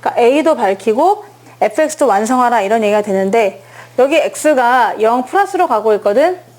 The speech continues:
그런데 F 안에 X분의 일 있단 말이야. 너무 부담되니까 X분의 일을 T라고 잡겠습니다. X분의 일을 T로. 그럼 X는 뭐가 되나요?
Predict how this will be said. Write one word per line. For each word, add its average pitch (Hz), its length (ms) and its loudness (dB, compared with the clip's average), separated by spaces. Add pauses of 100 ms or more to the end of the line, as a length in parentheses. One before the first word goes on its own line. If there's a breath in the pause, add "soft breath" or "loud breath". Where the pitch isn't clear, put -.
(800)
그런데 294 280 0
F 226 280 -2
안에 294 260 2
X분의 269 460 0
일 247 80 0
있단 214 240 -2
말이야. 196 360 0 (280 loud breath)
너무 233 160 -2
부담되니까 247 840 0 (300 loud breath)
X분의 294 540 0
일을 349 320 2
T라고 311 600 0 (160)
잡겠습니다. 233 880 -2 (1300 loud breath)
X분의 262 420 0
일을 262 160 2
T로. 285 560 0 (220)
그럼 294 200 0
X는 370 460 0
뭐가 240 220 0
되나요? 240 400 0